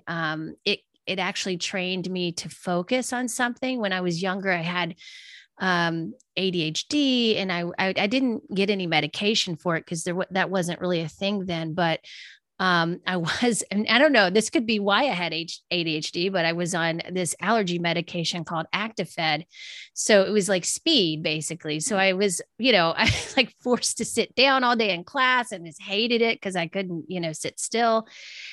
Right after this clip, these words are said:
And so gymnastics was a really great way for me to, uh, harness that energy and learn how to do that on a physical level.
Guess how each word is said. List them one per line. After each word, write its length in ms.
And 300
so 80
gymnastics 640
was 140
a 80
really 360
great 280
way 220
for 200
me 280
to, 680
uh, 220
harness 500
that 220
energy 520
and 200
learn 180
how 140
to 100
do 240
that 220
on 120
a 60
physical 500
level. 520